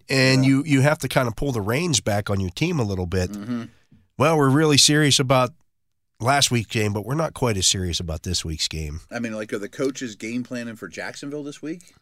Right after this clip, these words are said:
Speaker 1: Right, that's,
Speaker 2: You know what
Speaker 1: yeah.
Speaker 2: I mean? Like, do you treat it like a normal week? I mean
Speaker 1: Uh,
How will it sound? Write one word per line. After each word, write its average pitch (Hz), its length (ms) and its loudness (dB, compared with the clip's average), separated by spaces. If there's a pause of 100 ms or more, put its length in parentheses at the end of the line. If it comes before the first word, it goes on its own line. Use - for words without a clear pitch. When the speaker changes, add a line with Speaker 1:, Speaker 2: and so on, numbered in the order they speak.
(120)
Speaker 1:
Right, 170 340 4
that's, 123 240 4
Speaker 2:
You 123 60 2
know 147 80 4
what 117 60 6
Speaker 1:
yeah. 98 60 4
Speaker 2:
I - 40 2
mean? 139 100 -2
Like, 113 220 -4
do 104 240 -10
you 104 80 -6
treat 139 240 -4
it 120 80 -10
like 127 160 -6
a - 20 -8
normal 110 320 -8
week? 165 500 -10 (100)
I 101 60 -10
mean 98 300 -12 (220)
Speaker 1:
Uh, 120 100 -2